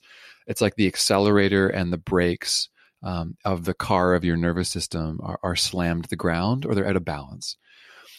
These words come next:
So those are a couple symptoms, and that's not to say that if you have those symptoms that you've necessarily experienced trauma. But when we're in the terrain of that kind of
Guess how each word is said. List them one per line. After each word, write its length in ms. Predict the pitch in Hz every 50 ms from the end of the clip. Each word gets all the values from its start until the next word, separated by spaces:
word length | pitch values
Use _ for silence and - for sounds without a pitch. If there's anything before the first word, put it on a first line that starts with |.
| - -
So 500 | - - - 135 127 120 117 117 117 - _ _ _ _ _ _ _ -
those 300 | 147 123 156 165 180 220
are 80 | 240 202
a 60 | -
couple 300 | - - 143 - - 143
symptoms, 520 | - - 160 143 - - 160 160 151 - - -
and 120 | 131 120 120
that's 200 | 117 110 - 123
not 220 | 117 110 107 - -
to 80 | 104
say 320 | - - - 98 95 95 92
that 240 | 82 85 82 - - _ _ - 117 - -
if 140 | - 101 -
you 80 | 101 87
have 180 | 90 85 80
those 160 | 80 82 78
symptoms 400 | - 90 82 - 85 78 80 80
that 120 | - 82 -
you've 220 | 82 82 87 - -
necessarily 520 | - - - - - - - 78 78 78 80
experienced 640 | 87 - - - - 90 87 82 80 90 - -
trauma. 420 | - 98 90 87 85 80 76 80 - _ - - - - - - - - - - _ _ _ _
But 320 | 113 113 139 135 135 - _ _ _
when 380 | - 120 120 139 160 190 196 208
we're 180 | 208 208 190 170
in 100 | 151 139
the 100 | 131 127
terrain 720 | - - - - 120 107 104 104 101 101 104 101 98 92
of 180 | 90 90 85 95
that 240 | 90 90 90 -
kind 240 | - 101 98 92 90
of 100 | 87 82